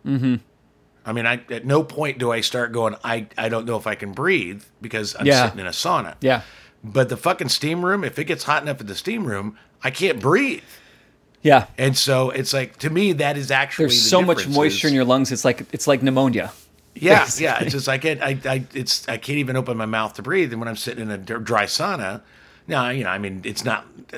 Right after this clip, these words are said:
Speaker 2: we're not King Spa. It's not two hundred and forty degrees in the sudatorium, and I,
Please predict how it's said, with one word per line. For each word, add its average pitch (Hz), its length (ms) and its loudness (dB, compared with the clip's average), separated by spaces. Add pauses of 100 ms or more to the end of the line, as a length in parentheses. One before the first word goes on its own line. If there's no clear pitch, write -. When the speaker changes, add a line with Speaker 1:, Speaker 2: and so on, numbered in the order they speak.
(180)
Speaker 2:
we're 151 100 0
not 143 220 -2
King 165 260 -4
Spa. 90 260 -2
It's 90 140 -8
not 110 160 -8
two 135 100 -6
hundred 117 220 -4
and 92 100 -10
forty 117 260 -4
degrees 101 600 -6 (320)
in 120 140 -4
the 113 60 -2
sudatorium, 117 840 0 (240)
and 110 140 -2
I, 107 160 0